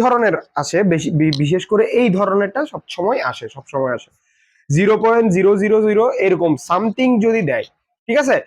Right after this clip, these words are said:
এরকম সামথিং এর যদি বলে লগের পূর্ণক ও অংশক নির্ণয় করো, then তুমি কি করবা? ফার্স্টে ভাইয়া তুমি ক্যালকুলেটরে যাও, তুমি লগ বাটনে প্রেস করো, লগ, এই যে লগ, লগ দাও, ঠিক আছে? লগ দেওয়ার পরে তুমি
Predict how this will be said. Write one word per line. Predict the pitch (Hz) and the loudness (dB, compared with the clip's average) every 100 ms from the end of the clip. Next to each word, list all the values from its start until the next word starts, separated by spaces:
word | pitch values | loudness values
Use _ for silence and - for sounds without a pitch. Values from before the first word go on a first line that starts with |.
| _ _ | _ _
এরকম | 160 160 170 175 | -2 0 -2 -2
সামথিং | 180 196 214 220 233 | -2 -2 -2 0 0
এর | 226 196 | 0 0
যদি | 214 208 | -2 0
বলে | 202 220 214 | 0 0 2
লগের | 156 160 214 - | 0 0 -4 -2
পূর্ণক | 196 180 196 233 | -2 2 0 2
ও | 240 160 | 0 0
অংশক | 147 214 233 | -2 -2 0
নির্ণয় | 196 143 120 | 0 0 -2
করো, | 120 165 269 - _ _ _ - | 0 0 0 -6 _ _ _ -4
then | 151 214 247 | 0 2 2
তুমি | 226 220 320 359 _ _ | 0 2 2 -2 _ _
কি | 247 214 | 0 2
করবা? | 214 147 127 - - _ _ _ _ _ - | 2 2 0 -4 -14 _ _ _ _ _ 0
ফার্স্টে | 233 254 269 | 0 2 0
ভাইয়া | 262 254 190 208 | 2 2 2 0
তুমি | 214 | 0
ক্যালকুলেটরে | 226 220 202 196 208 208 165 | 2 2 2 2 2 2 2
যাও, | 202 262 _ _ _ | 0 -2 _ _ _
তুমি | 196 247 170 - - - 143 | 0 2 2 0 -6 -4 0
লগ | 175 202 185 | 2 2 0
বাটনে | 214 214 277 330 _ - | 0 2 0 -2 _ -2
প্রেস | 165 - | -2 0
করো, | 139 120 120 | -2 0 2
লগ, | 147 151 117 _ - | 2 2 -2 _ -2
এই | 180 | 2
যে | 170 127 | 2 2
লগ, | 113 - _ 139 | 0 -4 _ 0
লগ | 175 175 131 | 2 2 0
দাও, | 120 110 - | 0 -2 -8
ঠিক | - 262 | -4 -2
আছে? | 220 151 147 | 0 2 4
লগ | 196 214 | 4 2
দেওয়ার | 262 269 220 | 4 4 4
পরে | 208 214 226 | 2 0 2
তুমি | 196 | 0